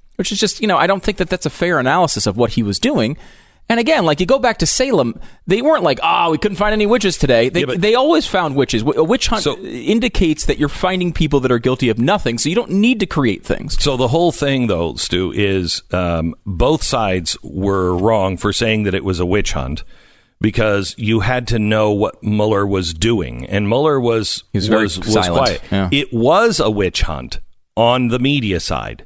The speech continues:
Speaker 1: Yeah, I think that's totally true.
Speaker 2: Okay? It was absolutely a witch hunt. They would have taken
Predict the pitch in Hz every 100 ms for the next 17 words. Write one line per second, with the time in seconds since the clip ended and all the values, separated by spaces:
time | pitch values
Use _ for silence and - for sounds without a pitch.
0 | - 120 101 85 101 117 98 - - -
1 | 107 85 78 95 90 113 - - 131 117
2 | - 131 156 - 175 156 139 139 127 120
3 | 110 92 69 104 143 165 175 - 143 123
4 | 123 120